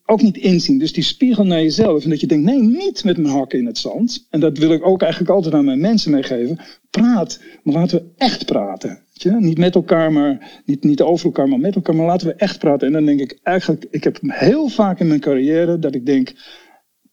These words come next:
"Toch zitten we te weinig bij elkaar om het eens over de echte kern van ons handelen te hebben en ons samen zijn." Ja, en bijvoorbeeld horsemanship ook. Wat is het prachtige van het feit dat als iemand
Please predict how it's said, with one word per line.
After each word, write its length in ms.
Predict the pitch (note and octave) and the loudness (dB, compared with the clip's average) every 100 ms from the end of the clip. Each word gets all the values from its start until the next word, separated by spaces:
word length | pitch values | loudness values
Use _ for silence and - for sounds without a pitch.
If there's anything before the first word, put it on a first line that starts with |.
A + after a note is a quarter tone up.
| - | -2
"Toch 200 | B3+ - | -2 0
zitten 260 | F#3+ - | -2 0
we 60 | C3+ | -2
te 120 | C3 | 0
weinig 300 | B2+ C3 B2+ | 0 0 -2
bij 100 | - | -4
elkaar 440 | A#2 A#2 D3 D3 C3 | -6 -6 -4 -4 -2
om 140 | C#3+ | -2
het 100 | C3+ | -2
eens 260 | - - - | -2 -8 -2
over 220 | D#3 C3+ | -2 0
de 140 | B2 - | -4 -4
echte 280 | - G#3 - | -2 0 0
kern 380 | - F#3+ E3+ C#3 | 2 2 2 0
van 180 | - D3 | 2 2
ons 140 | C3+ | 2
handelen 400 | C#3+ E3+ E3 C3 | 2 2 2 0
te 80 | C3 | -2
hebben 280 | C3+ C#3 C#3+ | -2 0 0
en 60 | C#3 | 0
ons 160 | C#3+ - | 0 0
samen 340 | E3 E3+ C3+ | 0 0 -2
zijn." 420 | G#2+ G#2+ G#2 A2+ _ _ - - - - _ _ _ _ _ _ _ | -4 -8 -8 -12 _ _ -20 -20 -20 -20 _ _ _ _ _ _ _
Ja, 380 | - F3+ A2+ A2 - - - - _ | 0 0 0 -6 -12 -20 -20 -20 _
en 260 | C#3 D3 | 0 2
bijvoorbeeld 440 | D3+ D#3+ D#3+ B2+ C#3+ | 2 2 2 2 2
horsemanship 540 | F#3+ - D3 - C3+ | 2 2 0 0 0
ook. 360 | F#3+ E3+ A#2+ - _ _ _ _ _ - | 0 -2 -4 -12 _ _ _ _ _ -4
Wat 200 | G3 G#3 | -2 0
is 120 | G3+ | -2
het 240 | - _ | -4 _
prachtige 640 | - - A#3 - - - C3 | -2 0 0 -2 -4 -2 -4
van 220 | - D#3 | -2 0
het 140 | D3 - | 0 0
feit 500 | F#3 F#3+ C3 - - | 0 0 0 -4 -4
dat 160 | C#3 | -2
als 200 | D3 C#3+ | -2 0
iemand 440 | D#3+ D3 C3 - | 0 0 0 -6